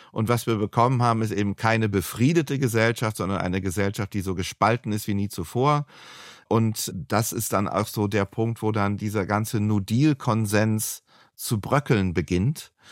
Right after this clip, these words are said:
Und das ist eigentlich so f-, für meine Begriffe der Einsatzpunkt dieser Entwicklung, die dann zu, ja,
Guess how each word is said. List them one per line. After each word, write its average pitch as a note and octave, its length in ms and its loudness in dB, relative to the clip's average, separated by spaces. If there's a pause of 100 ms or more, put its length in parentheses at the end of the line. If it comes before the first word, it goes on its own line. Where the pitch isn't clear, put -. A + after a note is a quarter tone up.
(420)
Und A2+ 280 0
das C3 200 0
ist A2 120 -6
eigentlich G#2+ 280 -2
so G#2 200 0
f-, - 240 -12 (140)
für - 340 -10
meine G2 300 2
Begriffe A2 380 -2
der F#2+ 160 2
Einsatzpunkt G#2+ 800 2
dieser G2+ 240 0
Entwicklung, G2 720 -2 (580)
die A2 120 0
dann G#2+ 500 2
zu, G2+ 1000 -2 (100)
ja, G2 320 2